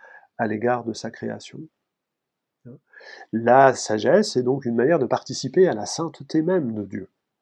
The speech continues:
Et elle se demande. Et parce qu'elle se demande, elle est bel et bien un don. Euh, c'est, euh, en, en, en mettant, euh, en, en, une prière dans sa propre bouche, en, en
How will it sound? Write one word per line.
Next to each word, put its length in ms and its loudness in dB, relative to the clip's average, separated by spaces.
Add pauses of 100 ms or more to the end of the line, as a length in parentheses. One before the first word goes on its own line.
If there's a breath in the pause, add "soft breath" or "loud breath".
(400 loud breath)
Et 120 8
elle 240 4
se 180 -6
demande. 880 -2 (640 loud breath)
Et 80 -6
parce 300 -4
qu'elle 180 6
se 160 -6
demande, 500 4
elle 160 -2
est 80 -4
bel 280 -4
et 80 -4
bien 480 2
un 140 -2
don. 320 0 (420 soft breath)
Euh, 240 -6
c'est, 180 -8
euh, 460 -4
en, 600 -2
en, 60 -2
en 120 0
mettant, 920 4 (320)
euh, 720 -8 (960)
en, 240 -2
en, 160 -6 (480)
une 180 0
prière 600 4
dans 240 -2
sa 160 -6
propre 340 0
bouche, 380 0
en, 160 0
en 440 -2